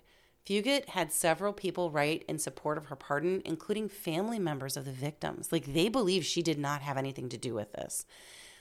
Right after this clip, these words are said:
The Nebraska Pardons Board denied that pardon, citing that the role of the Pardon Board is to restore a felon's rights, not to absolve them of crimes. So that's kind of a technicality, and unfortunately,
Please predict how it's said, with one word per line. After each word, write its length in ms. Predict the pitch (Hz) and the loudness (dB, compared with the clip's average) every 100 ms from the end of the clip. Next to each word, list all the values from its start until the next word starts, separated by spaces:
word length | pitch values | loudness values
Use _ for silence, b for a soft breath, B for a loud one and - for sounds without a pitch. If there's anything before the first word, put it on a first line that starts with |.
| B | B
The 60 | 180 | 0
Nebraska 460 | 170 185 247 - | 6 8 6 4
Pardons 380 | - - 220 196 | -2 4 4 4
Board 260 | - 175 165 | 2 2 2
denied 440 | 165 165 175 196 | 2 4 4 4
that 180 | 214 - | 0 0
pardon, 380 | 180 170 170 170 B - | -2 2 2 -2 B -4
citing 320 | - 175 170 | 2 4 4
that 140 | 156 | 4
the 80 | 160 | 0
role 340 | 156 165 170 | 2 4 6
of 120 | 220 220 | 4 0
the 60 | |
Pardon 520 | - - 262 220 185 | -10 2 4 6 4
Board 360 | 175 143 135 131 | 2 0 -2 -4
is 160 | - 165 | -4 -4
to 160 | - 156 | -4 -4
restore 580 | 160 - - 175 196 | -2 0 4 6 6
a 100 | - | 4
felon's 480 | 202 165 156 156 156 | 0 0 2 0 -2
rights, 560 | 147 170 196 139 - - B B - | -2 2 4 4 2 0 B B -2
not 380 | 165 175 190 - - | 6 6 6 0 -4
to 140 | 202 | 2
absolve 420 | 175 165 156 147 143 | 4 4 4 4 4
them 160 | 143 | 0
of 180 | - 135 | 0 -4
crimes. 480 | - 131 - - - B B B B | -4 -6 -6 -10 -10 B B B B
So 140 | 185 | 8
that's 280 | 196 233 - | 10 8 4
kind 280 | - 269 262 | -2 2 2
of 80 | 226 | 0
a 40 | |
technicality, 880 | - 175 175 - 147 165 180 202 202 B B - | -2 -2 -2 2 4 6 6 4 0 B B 0
and 120 | 165 | 2
unfortunately, 800 | 165 - 160 170 - - 220 220 | 2 0 0 0 0 -2 -2 -4